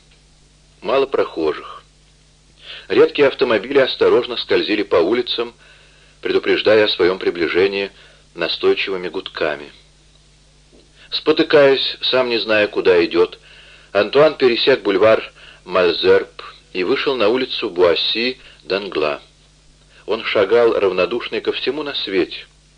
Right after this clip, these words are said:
Затылок давила страшная тяжесть, дыхание прерывалось,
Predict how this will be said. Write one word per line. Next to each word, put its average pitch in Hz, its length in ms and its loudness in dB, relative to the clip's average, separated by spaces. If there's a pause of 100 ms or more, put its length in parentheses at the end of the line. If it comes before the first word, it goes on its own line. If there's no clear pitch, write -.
(340)
Затылок 143 600 2
давила 120 340 2
страшная 135 580 -4
тяжесть, - 760 -2 (420)
дыхание 113 500 0
прерывалось, 87 800 0